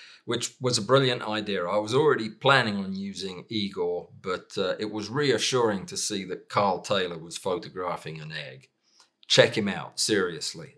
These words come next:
You'll, uh, you'll be impressed. All right, so the first thing I'm gonna do, I've positioned Igor, uh, using my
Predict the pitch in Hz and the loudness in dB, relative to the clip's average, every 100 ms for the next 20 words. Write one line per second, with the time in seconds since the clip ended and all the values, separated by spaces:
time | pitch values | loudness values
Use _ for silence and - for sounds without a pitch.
0 | _ 90 90 82 82 85 82 - 101 - | _ -14 -12 -10 -8 -8 -8 -6 -6 -4
1 | 101 90 80 - 104 80 - - - _ | -6 -8 -10 -4 -2 0 -2 -8 -10 _
2 | _ - - - - - 190 170 120 78 | _ -20 -20 -20 -20 -2 6 8 8 4
3 | - - 127 113 107 110 - 113 110 - | 0 2 4 2 0 -6 0 2 4 2
4 | 156 143 123 117 104 95 87 80 92 82 | 2 2 0 0 -2 -2 -6 -2 0 0
5 | 82 85 - _ 104 101 95 - - 90 | -2 -6 -10 _ 2 2 2 -4 -6 0
6 | 104 160 156 156 131 117 113 - 113 117 | 4 4 4 2 0 -2 -8 -4 -2 0
7 | 104 101 90 90 87 87 _ - - _ | 0 2 4 4 0 -6 _ -16 -16 _
8 | _ _ _ - 92 90 87 107 110 101 | _ _ _ -4 0 0 -2 -4 -2 -4
9 | 95 90 92 95 90 87 | -6 -8 -6 -4 -6 -8